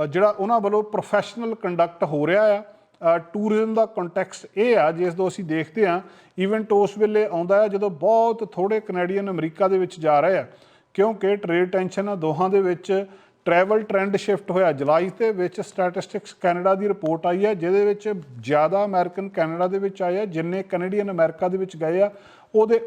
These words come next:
ਉਲਟ ਹੋਇਆ ਆ। ਇਹ ਪਿਛਲੇ ਵੀਹਾਂ ਸਾਲਾਂ ਦੇ ਵਿੱਚ ਪਹਿਲਾਂ ਕਦੋਂ ਨਹੀਂ ਸੀ ਹੋਇਆ। ਹੁਣ ਦੱਸ ਰਹੇ ਆ ਕਿ ਜਿਹੜੇ ਸੀ ਬੀ ਪੀ ਵਾਲੇ ਆ, ਉਹ ਕਹਿੰਦੇ, "ਅਸੀਂ ਮੈਨੇਜਰੀਅਲ ਰਿਵਿਊ ਇਹਦਾ ਕਰ ਰਹੇ ਆ, ਜਿਹਦੇ ਵਿੱਚ ਦੇਖਿਆ ਜਾਊਗਾ ਕਿ ਆਫੀਸਰ ਕੌਣ ਆ, ਸੱਚੀ ਆਫੀਸਰ ਹੈਗਾ ਜਾਂ ਸੋਸ਼ਲ ਮੀਡੀਆ ਦੇ ਉੱਤੇ ਵੈਸੇ ਹੀ ਰੌਲਾ ਪਾਇਆ ਗਿਆ।"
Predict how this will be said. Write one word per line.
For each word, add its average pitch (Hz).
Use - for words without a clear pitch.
ਉਲਟ 226
ਹੋਇਆ 156
ਆ। 143
ਇਹ 214
ਪਿਛਲੇ 214
ਵੀਹਾਂ 220
ਸਾਲਾਂ 196
ਦੇ 202
ਵਿੱਚ 202
ਪਹਿਲਾਂ 196
ਕਦੋਂ 196
ਨਹੀਂ 180
ਸੀ 156
ਹੋਇਆ। 131
ਹੁਣ 233
ਦੱਸ 220
ਰਹੇ 220
ਆ 220
ਕਿ 226
ਜਿਹੜੇ 202
ਸੀ 180
ਬੀ 185
ਪੀ 208
ਵਾਲੇ 185
ਆ, 208
ਉਹ 214
ਕਹਿੰਦੇ, 208
"ਅਸੀਂ 202
ਮੈਨੇਜਰੀਅਲ 185
ਰਿਵਿਊ 185
ਇਹਦਾ 196
ਕਰ 156
ਰਹੇ 214
ਆ, 185
ਜਿਹਦੇ 190
ਵਿੱਚ 220
ਦੇਖਿਆ 160
ਜਾਊਗਾ 202
ਕਿ 208
ਆਫੀਸਰ 190
ਕੌਣ 185
ਆ, 202
ਸੱਚੀ 180
ਆਫੀਸਰ 196
ਹੈਗਾ 190
ਜਾਂ 214
ਸੋਸ਼ਲ 180
ਮੀਡੀਆ 196
ਦੇ 208
ਉੱਤੇ 190
ਵੈਸੇ 156
ਹੀ 214
ਰੌਲਾ 190
ਪਾਇਆ 185
ਗਿਆ।" 190